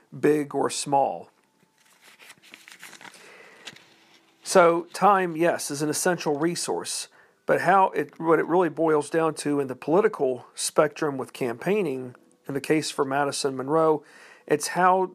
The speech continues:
do they as candidates go about promoting their agendas to persuading the undecided,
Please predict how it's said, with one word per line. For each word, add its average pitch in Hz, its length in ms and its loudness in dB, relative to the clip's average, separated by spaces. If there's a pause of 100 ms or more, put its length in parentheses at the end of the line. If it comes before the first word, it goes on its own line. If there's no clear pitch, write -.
do 165 240 -2
they 160 300 0
as 143 140 -6
candidates 165 600 -2
go 143 220 2
about 147 280 -2
promoting 151 500 -2
their 131 200 -2
agendas 139 640 -4 (560)
to 151 160 0
persuading 165 760 -2
the 147 120 -6
undecided, 139 760 -2